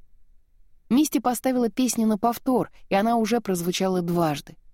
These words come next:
Когда песня в третий раз достигла своего финального крещендо, я уже была в отчаянии.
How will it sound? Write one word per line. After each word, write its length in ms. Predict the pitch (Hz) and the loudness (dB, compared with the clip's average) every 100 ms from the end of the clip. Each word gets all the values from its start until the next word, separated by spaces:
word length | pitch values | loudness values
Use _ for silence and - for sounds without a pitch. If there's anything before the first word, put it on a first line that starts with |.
| - - - - | -20 -20 -20 -14
Когда 240 | - 190 208 | -6 -2 -2
песня 340 | 226 196 202 | -2 0 -2
в 60 | 190 | -2
третий 320 | 202 214 208 | 0 0 2
раз 280 | 196 170 143 | 2 0 0
достигла 520 | 160 160 - 170 160 | -4 -2 -4 -2 -2
своего 320 | - 165 165 | 0 0 0
финального 520 | 160 170 175 160 156 | 0 0 2 2 0
крещендо, 580 | 156 165 - 269 247 175 - - - _ - | 0 0 2 2 2 0 -4 -16 -20 _ -4
я 200 | 202 208 | 0 0
уже 240 | 165 185 | 0 0
была 220 | 170 160 | 0 0
в 40 | 151 | -2
отчаянии. 680 | 139 - 147 139 143 147 | -2 -4 -4 -8 -10 -14